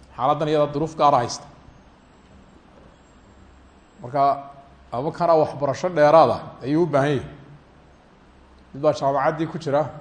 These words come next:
midna muu gaadhinba, ee, markaa meel dhex u maraya. Kani markaa kharash dheeraad u baahan yahay.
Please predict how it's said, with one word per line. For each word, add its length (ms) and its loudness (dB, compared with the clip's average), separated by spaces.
midna 280 -6
muu 180 -4
gaadhinba, 400 -2
ee, 160 -8
markaa 260 -8
meel 220 -4
dhex 140 -10
u 40 -10
maraya. 300 -6
Kani 200 -10
markaa 240 -2
kharash 200 -2
dheeraad 260 0
u 60 -4
baahan 220 0
yahay. 200 -10